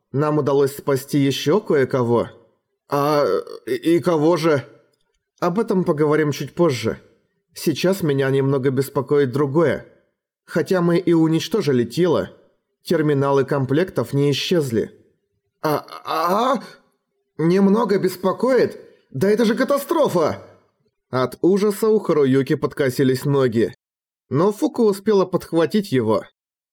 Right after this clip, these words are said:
Держа за руку, она нагнулась и прошептала ему в ухо.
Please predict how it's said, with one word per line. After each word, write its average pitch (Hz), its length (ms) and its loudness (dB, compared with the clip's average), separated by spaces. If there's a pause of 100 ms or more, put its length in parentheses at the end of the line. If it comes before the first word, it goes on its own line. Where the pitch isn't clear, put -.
(260)
Держа 127 500 0
за 135 160 0
руку, 143 440 0 (360)
она 175 220 0
нагнулась 226 600 2
и 185 80 0
прошептала 156 580 0
ему 151 260 2
в 143 80 -2
ухо. 139 340 0